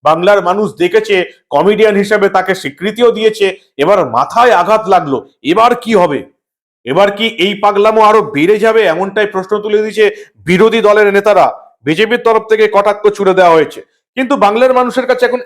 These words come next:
একটাই প্রশ্ন যে তাহলে কি দু হাজার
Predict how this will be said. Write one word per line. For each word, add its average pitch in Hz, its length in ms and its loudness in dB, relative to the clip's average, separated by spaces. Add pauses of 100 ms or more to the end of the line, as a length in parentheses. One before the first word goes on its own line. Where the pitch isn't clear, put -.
একটাই 220 360 -2
প্রশ্ন 196 540 -4 (280)
যে 185 380 -2 (400)
তাহলে 220 340 4
কি 233 140 -6
দু 180 180 -6
হাজার 220 300 0